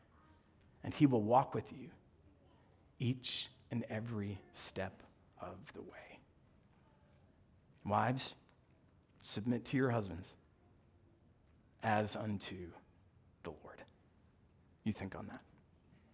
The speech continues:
Let's pray. Heavenly Father, there are lots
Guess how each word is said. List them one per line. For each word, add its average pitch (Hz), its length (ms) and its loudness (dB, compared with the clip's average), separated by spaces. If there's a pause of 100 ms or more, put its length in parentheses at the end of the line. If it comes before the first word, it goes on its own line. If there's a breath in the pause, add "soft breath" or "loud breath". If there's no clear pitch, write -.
(100)
Let's - 180 -8
pray. 101 240 -10 (1080)
Heavenly 123 280 6
Father, 120 340 10
there 127 180 8
are 117 140 6
lots 120 460 6